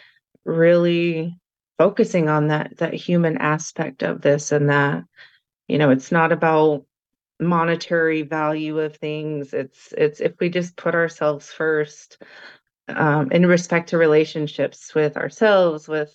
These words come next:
the land, animal and plant relatives, um, with it, with ourselves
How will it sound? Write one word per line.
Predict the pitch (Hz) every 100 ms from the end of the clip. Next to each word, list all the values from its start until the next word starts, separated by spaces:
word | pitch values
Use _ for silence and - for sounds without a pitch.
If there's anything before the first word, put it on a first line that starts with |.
| -
the | 160
land, | 160 175 165 147 147 -
animal | 160 170 165 156
and | 147
plant | 170 165
relatives, | - 156 151 - - - - - - - - _
um, | - 147 143
with | 170 175
it, | 190 -
with | 175 175
ourselves | 156 151 214 208 151 147 - -